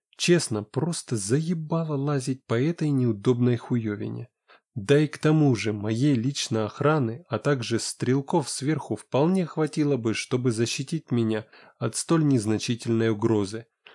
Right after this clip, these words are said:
Деревьев я навалил в разы больше, чем планировал изначально. Оставалось их лишь перенести.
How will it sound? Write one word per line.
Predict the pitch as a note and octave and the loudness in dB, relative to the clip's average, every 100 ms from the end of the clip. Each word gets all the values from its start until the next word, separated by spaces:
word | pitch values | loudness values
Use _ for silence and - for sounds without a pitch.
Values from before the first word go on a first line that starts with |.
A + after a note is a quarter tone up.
| _ _ | _ _
Деревьев | G#2+ A2+ D3+ F#3 E3 D#3+ - | -2 4 6 4 4 0 0
я | B2+ A#2 D3 | -2 2 4
навалил | C#3+ C#3 C3+ C3+ | 4 4 4 2
в | G#2 A2 | 0 2
разы | C3 D3 D#3 | 2 4 2
больше, | A#2+ A#2+ G#2 - | 4 4 4 -2
чем | G2+ A#2 G#2 | -4 -2 -2
планировал | A2 A2+ C#3 C#3 C3 C3 | 0 2 4 4 2 2
изначально. | A2+ A#2+ A#2 - G#2+ G#2 A2 - _ _ _ | 2 2 0 0 -2 -2 -8 -14 _ _ _
Оставалось | A#2 - A#2 A#2 D3+ C#3+ A2 - | -6 -2 0 2 4 2 0 -4
их | B2+ C3+ - | -4 -4 -2
лишь | A#2 D3 - | -2 -2 -2
перенести. | B2 C#3 D#3+ - - A2+ A2+ | 0 2 2 0 -6 -8 -8